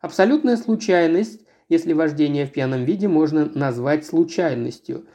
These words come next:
Он выпил, воспользовавшись дневной скидкой на коктейли, свернул не туда, сказал, что пытался снова вырулить на шоссе и не сбросил скорость на повороте. В итоге врезался в гараж,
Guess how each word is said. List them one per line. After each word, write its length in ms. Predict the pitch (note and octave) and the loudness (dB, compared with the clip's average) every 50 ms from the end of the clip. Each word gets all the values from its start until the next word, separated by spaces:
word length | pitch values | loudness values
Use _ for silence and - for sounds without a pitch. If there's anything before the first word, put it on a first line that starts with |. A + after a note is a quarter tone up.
| _ _ _ _ _ | _ _ _ _ _
Он 200 | - E4 E4 D4 | 6 6 6 6
выпил, 420 | G#3 G#3 G3 F3+ - - G#3+ A3+ | 6 4 0 -2 -4 -4 -4 -2
воспользовавшись 880 | A3+ A3+ A3 A3 - - A3+ A3 G#3 F#3+ A3 G#3+ G3+ - - A3+ G#3 F3+ | -2 -2 -2 -2 -2 -2 -2 -2 -2 -2 -4 -4 -4 -4 -4 -4 -4 -2
дневной 640 | F#3 G3+ G3+ G3+ G3 G3 G3 G3 G3 G3 F#3+ - _ _ | 0 0 0 2 2 4 4 4 2 2 -2 -8 _ _
скидкой 500 | _ - - - F#3+ F3+ - - F#3 F3 | _ -18 -8 -6 -6 -6 -2 2 2 4
на 100 | E3+ E3+ | 4 2
коктейли, 600 | E3 - E3 E3 E3 - - E3 D#3+ D#3 D#3 D#3+ | 0 0 -2 -4 -2 -2 0 2 2 4 2 2
свернул 500 | D3+ D3+ D#3+ E3 F#3+ G3+ A#3+ C4+ C#4+ B3+ | 0 0 0 2 2 2 2 2 4 4
не 180 | F3 D#3+ D#3+ D#3 | 4 6 6 4
туда, 500 | D3+ - D3+ C#3+ C3+ B2+ B2+ B2+ C#3+ F#3+ | 4 2 -4 -6 -4 -4 -4 -4 -4 -6
сказал, 400 | - - - E3 D3+ F3 E3+ E3 | -6 -6 -6 -4 -2 -2 -2 -2
что 160 | E3 - E3 | -2 -4 -4
пытался 480 | D#3+ - D#3 D3+ D#3 D3 D3+ D3+ - D#3 | -4 -4 -2 0 0 0 0 0 -2 -4
снова 340 | D#3 - D#3 D3+ B2+ B2+ B2 | -2 -2 -2 0 0 0 2
вырулить 520 | A#2+ C3 D#3+ E3+ G3 G3 F3+ F#3 F3+ - | 2 2 2 2 4 2 2 2 0 0
на 100 | D#3+ E3 | -2 -4
шоссе 640 | E3 - E3 D#3 D3+ - - - B2+ B2 B2+ C3+ - _ _ _ _ _ _ _ _ | -2 -2 -4 -4 -4 -6 -8 -8 -8 -6 -8 -10 -14 _ _ _ _ _ _ _ _
и 100 | - D4+ | 4 4
не 120 | D4+ D4 A#3+ | 4 4 4
сбросил 420 | D#3+ D3+ D#3+ F#3 A3 A3 B3+ A3+ | 2 2 2 2 2 0 -4 -6
скорость 520 | - - - - D3 D3 D3 C#3+ C#3 - | -6 -6 -4 -2 0 0 0 -2 -4 -6
на 80 | - C#3+ | -8 -10
повороте. 800 | C#3 C#3 C3+ C3+ C3 C3+ C3+ C3+ C3+ C3 C3+ - C3+ C3 C3 C3+ - - _ _ _ _ | -8 -6 -4 -2 -2 -2 0 -2 -2 -2 -2 -4 -4 -4 -4 -6 -12 -20 _ _ _ _
В 140 | - C#3+ D3+ | 2 4 4
итоге 460 | D3+ D3+ - C#3 B2+ B2+ C#3 F3 C4 | 4 4 2 2 2 2 2 0 0
врезался 720 | C4 G3 D#3 C3+ A2 G2+ G#2 C#3 F3+ - - - A3 A3+ | 0 2 0 0 0 0 0 0 0 0 0 0 0 0
в 100 | G#3+ D#3 | 0 -2
гараж, 640 | C#3+ F#3 F#3+ G3 A3 B3 G#3 C#3 - - - - - | -2 -2 0 2 2 0 0 -2 -6 -10 -16 -18 -20